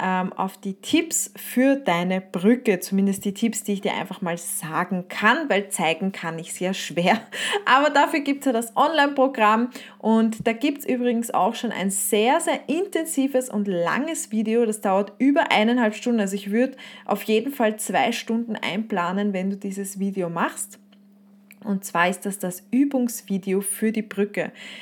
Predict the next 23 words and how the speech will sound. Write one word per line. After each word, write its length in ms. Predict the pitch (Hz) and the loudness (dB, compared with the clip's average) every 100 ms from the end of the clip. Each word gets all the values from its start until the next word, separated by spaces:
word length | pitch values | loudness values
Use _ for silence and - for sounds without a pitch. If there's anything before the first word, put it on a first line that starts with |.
| - | -8
Da 100 | - | -2
stretchen 640 | 196 - 208 254 - - 339 | -2 0 2 2 0 -6 0
wir 140 | 277 | 0
zuerst 800 | 269 - - 156 170 285 - - - _ | 0 -2 2 4 6 4 0 -8 -20 _
wirklich 600 | 196 269 277 208 247 247 - | 0 0 2 2 2 -2 -8
eine 300 | - 185 233 | -2 0 0
Stunde, 500 | 302 - 202 196 202 | -4 -4 0 2 0
beziehungsweise 520 | 240 - 202 196 190 185 | 0 -4 -4 -2 -2 -2
bereiten 500 | 190 180 170 226 240 | 0 0 0 0 -2
uns 180 | 214 - | -2 -4
eine 260 | - 208 294 | -4 -4 -4
Stunde 540 | - 240 226 254 - | -4 -2 2 0 0
auf 240 | 202 202 | -2 -2
die 140 | - 196 | -8 -8
Brücke 520 | 202 277 285 220 190 | -2 -2 0 0 0
vor 720 | - - - 226 180 160 262 - - - - | -4 -8 -2 2 4 4 0 -4 -18 -16 -2
und 240 | 202 196 | -2 0
dann 240 | 214 269 277 | 0 0 -2
gehen 280 | 226 226 | 0 0
wir 120 | 202 202 | 0 -2
Schritt 580 | - - 262 339 466 | -4 -2 0 0 0
für 220 | - - 240 | -4 -2 -2
Schritt 480 | - - 240 277 | -2 0 2 0